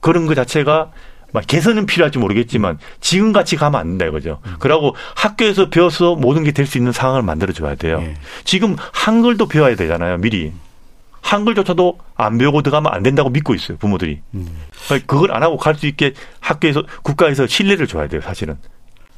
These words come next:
Speaker 2: 그 여담인데요.
Speaker 1: 네.
Speaker 2: 그 오은영, 음, 원장이
Speaker 1: 네.
Speaker 2: 되게 육아 관련해서는 제일 그래도 목소리 크게 내시는 분이신데.
Speaker 1: 그분은 정신과니까 잘, 이제 정신과적인 문제를 보겠죠.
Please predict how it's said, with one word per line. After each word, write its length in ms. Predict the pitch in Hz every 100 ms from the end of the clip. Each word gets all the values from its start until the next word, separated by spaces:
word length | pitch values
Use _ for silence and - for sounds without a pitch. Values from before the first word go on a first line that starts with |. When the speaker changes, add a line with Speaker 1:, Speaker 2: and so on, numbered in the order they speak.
| - -
Speaker 2:
그 500 | - 147 143 139 131 -
여담인데요. 960 | 127 123 143 127 107 92 95 98 80 -
Speaker 1:
네. 120 | - - - -
Speaker 2:
그 520 | - 107 104 104 104 - - - - -
오은영, 800 | - 139 180 180 170 147 127 - - - - - -
음, 840 | 175 113 107 101 104 - 123 143 147 - -
원장이 760 | 107 107 110 101 92 107 95
Speaker 1:
네. 200 | 85 69 -
Speaker 2:
되게 460 | - 127 156 143 117
육아 420 | 113 120 151 139
관련해서는 920 | 123 107 123 127 104 110 110 104 95 -
제일 480 | - 110 135 123 -
그래도 400 | - 107 98 95 101
목소리 520 | 95 - 107 101 92
크게 280 | - - 135
내시는 540 | 101 90 - 90 80 78 - -
분이신데. 540 | - 82 78 - 78 78
Speaker 1:
그분은 340 | 175 180 147
정신과니까 680 | 123 113 139 160 151 147 113
잘, 220 | 110 143
이제 320 | 131 107 110 -
정신과적인 800 | 120 120 147 147 156 151 147 131
문제를 320 | 110 120 107
보겠죠. 440 | 87 78 78 82